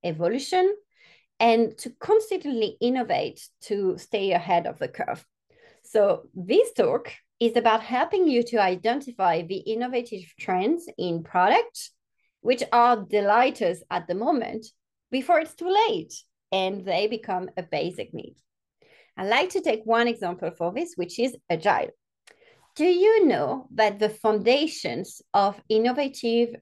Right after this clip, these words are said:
incremental development started in nineteen thirty? And Agile was formalized with a manifesto in two thousand and one. I know that there's been two slash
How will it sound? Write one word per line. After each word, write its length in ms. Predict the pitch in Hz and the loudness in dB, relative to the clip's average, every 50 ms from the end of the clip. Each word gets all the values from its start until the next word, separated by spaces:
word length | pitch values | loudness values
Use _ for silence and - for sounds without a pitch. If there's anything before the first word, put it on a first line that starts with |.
| _ - | _ -10
incremental 800 | 202 202 202 - - 214 214 233 247 254 262 262 247 214 220 165 | -8 -8 -6 -4 0 0 2 2 2 2 0 2 2 0 0 0
development 580 | 190 175 175 190 208 - 285 302 330 339 339 - _ _ _ _ _ _ _ _ _ _ | -2 -2 -2 -4 -4 -2 -4 -4 -4 -4 -8 -12 _ _ _ _ _ _ _ _ _ _
started 720 | - - - - 240 254 285 311 311 - 247 208 - - - | -20 -8 -4 -4 -2 -2 -2 -4 -2 0 0 0 0 -2 -2
in 260 | - 214 208 208 - - _ _ _ | -2 0 0 -2 -4 -10 _ _ _
nineteen 840 | 190 180 180 190 214 220 240 247 247 262 247 - - 247 262 240 254 | -6 -4 -2 0 2 2 4 4 2 0 0 -2 -2 -2 -2 -2 -2
thirty? 580 | - 254 254 262 269 269 262 - 320 311 339 359 - _ _ _ _ _ _ _ _ _ _ _ _ - | -2 -2 -2 -2 -2 -4 -6 -6 -6 -6 -6 -8 -12 _ _ _ _ _ _ _ _ _ _ _ _ -4
And 240 | 202 208 208 214 214 - | 0 0 0 0 2 2
Agile 600 | 247 269 269 247 175 151 165 180 208 294 320 - - | 0 2 2 2 2 4 4 4 2 2 0 -4 -4
was 280 | 214 202 196 202 - | -4 -4 -4 -4 -4
formalized 560 | - - 320 320 302 240 202 190 190 208 208 - | -4 0 0 2 2 2 2 0 0 -2 -4 -4
with 140 | 214 202 202 | -4 -4 -2
a 60 | 202 | -4
manifesto 720 | 202 208 214 233 240 240 - 262 247 - - 190 165 - - | -2 -2 -2 -2 -2 -4 -4 -6 -8 -6 -4 -4 -4 -4 -6
in 200 | - 202 202 202 | -6 -6 -6 -8
two 220 | - - 262 254 | -8 -8 -8 -8
thousand 460 | 269 - - 220 202 196 202 196 190 185 | -4 -2 -2 0 0 0 -2 -2 -2 -2
and 300 | 185 185 185 190 196 196 | -4 -4 -6 -8 -8 -4
one. 440 | 226 294 415 415 - - - - - _ _ _ _ _ _ _ _ _ _ _ _ _ _ _ _ | 0 2 2 2 2 -2 -6 -10 -10 _ _ _ _ _ _ _ _ _ _ _ _ _ _ _ _
I 140 | - 208 233 | 0 2 4
know 180 | 247 262 277 277 | 4 6 6 6
that 180 | 285 277 247 | 4 4 4
there's 220 | 233 240 233 233 240 | 4 2 2 2 2
been 220 | 226 220 220 214 | 0 0 0 -2
two 520 | - - - - 240 240 233 226 220 214 220 220 | -6 -10 -6 -2 0 0 0 0 0 -2 -2 -2
slash 320 | - 220 - 170 - - | -2 -2 -2 -2 -2 -8